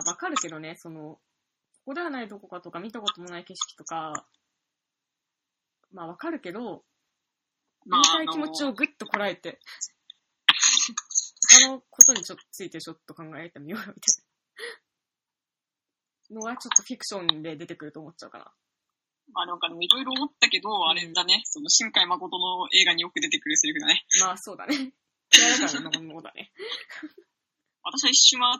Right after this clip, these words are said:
Speaker 2: て新海誠のファンなので、
Speaker 1: うん。
Speaker 2: ここではないどこか、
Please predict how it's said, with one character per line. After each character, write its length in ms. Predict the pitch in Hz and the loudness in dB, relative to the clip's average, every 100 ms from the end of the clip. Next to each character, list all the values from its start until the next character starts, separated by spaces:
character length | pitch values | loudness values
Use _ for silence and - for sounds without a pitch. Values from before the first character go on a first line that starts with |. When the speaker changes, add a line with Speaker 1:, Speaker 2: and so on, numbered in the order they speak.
| - | 0
Speaker 2:
て 80 | |
新 200 | 254 240 | 2 2
海 120 | 220 175 | 0 -2
誠 300 | 170 170 175 | -2 -2 -2
の 100 | 175 | 0
フ 80 | |
ァ 40 | 180 | -2
ン 80 | 160 | 0
な 80 | |
の 140 | 147 143 | -4 -4
で、 240 | - - | -8 -12
Speaker 1:
う 180 | 180 170 | -14 -14
ん。 60 | 170 _ | -16 _
Speaker 2:
こ 100 | - _ _ _ _ _ _ _ _ _ _ _ _ _ _ _ _ _ _ _ _ _ _ _ - - _ - - - - _ _ | -12 _ _ _ _ _ _ _ _ _ _ _ _ _ _ _ _ _ _ _ _ _ _ _ -8 -8 _ -6 2 2 2 _ _
こ 100 | - | -4
で 80 | 185 | 0
は 60 | 190 | 4
な 100 | 175 | 4
い 60 | |
ど 100 | 160 | 2
こ 140 | 156 147 | -4 -2
か、 260 | 156 151 | 0 2